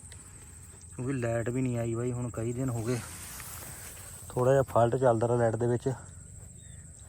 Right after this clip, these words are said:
ਸਪਰੇਅ ਕਰਾ ਕੇ ਫਿਰ ਪਾਣੀ ਭਰ ਦੇਣਾ। ਲੈ, ਵਿਚਾਲੇ ਵੀ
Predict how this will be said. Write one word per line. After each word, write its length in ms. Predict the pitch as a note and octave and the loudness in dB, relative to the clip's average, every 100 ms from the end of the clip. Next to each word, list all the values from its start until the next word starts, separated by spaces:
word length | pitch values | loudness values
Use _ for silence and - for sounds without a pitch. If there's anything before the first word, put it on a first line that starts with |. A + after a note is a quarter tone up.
| - - - - - - - - - - - - - | -18 -18 -18 -18 -18 -18 -16 -16 -16 -16 -16 -12 -10
ਸਪਰੇਅ 380 | - - C3 D3 | 4 10 12 12
ਕਰਾ 180 | C3 A#2 | 12 12
ਕੇ 120 | B2+ | 10
ਫਿਰ 120 | B2 | 8
ਪਾਣੀ 220 | B2+ A#2+ | 8 10
ਭਰ 160 | B2+ A#2+ | 10 10
ਦੇਣਾ। 260 | G#2 A2+ C3+ - - - - - - - - - - - - - - - - - - - - - - - - | 8 6 4 0 -16 -16 -16 -16 -18 -18 -18 -18 -18 -18 -18 -18 -18 -18 -18 -18 -18 -18 -18 -18 -18 -12 -6
ਲੈ, 100 | G2+ - - - - - - - - - - | -6 -8 -14 -16 -18 -18 -18 -18 -18 -10 -2
ਵਿਚਾਲੇ 460 | A2+ - A#2+ A#2 B2 | 0 10 10 12 8
ਵੀ 200 | A#2+ | 6